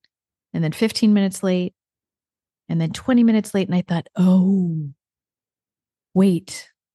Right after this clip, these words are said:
what's my boundary here? I didn't think of this before. How long am I willing to sit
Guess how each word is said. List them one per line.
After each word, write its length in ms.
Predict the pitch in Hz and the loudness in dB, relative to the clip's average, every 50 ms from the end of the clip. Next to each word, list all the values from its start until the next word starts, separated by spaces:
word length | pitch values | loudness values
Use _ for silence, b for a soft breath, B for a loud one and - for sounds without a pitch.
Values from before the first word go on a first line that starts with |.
| _ _ _ _ _ _ _ _ _ _ - | _ _ _ _ _ _ _ _ _ _ -2
what's 180 | 180 180 - - | -2 -2 0 0
my 140 | 202 185 | 0 2
boundary 400 | 185 185 175 180 185 185 175 170 | 2 2 2 2 2 0 0 -2
here? 160 | 160 165 143 139 | -2 -2 -4 -4
I 60 | 139 | -2
didn't 240 | 165 175 175 - - | -2 -4 -4 -4 -4
think 180 | 180 170 - | -6 -4 -4
of 80 | 170 - | -6 -6
this 160 | 127 156 - | -6 -8 -8
before. 480 | - - - - - - - - 180 - _ _ _ _ _ _ _ _ _ _ | -8 -10 -10 -8 -8 -8 -8 -8 -10 -12 _ _ _ _ _ _ _ _ _ _
How 320 | - - - 185 196 269 370 | -8 -2 0 2 2 2 2
long 420 | 339 240 175 156 139 156 170 175 | 2 2 2 2 0 0 0 -2
am 160 | 170 160 170 | 0 0 2
I 80 | 175 170 | 2 2
willing 300 | 165 165 160 156 156 151 | 2 0 -2 -2 -4 -4
to 80 | 143 156 | -6 -8
sit 240 | - - - - | -6 -6 -6 -6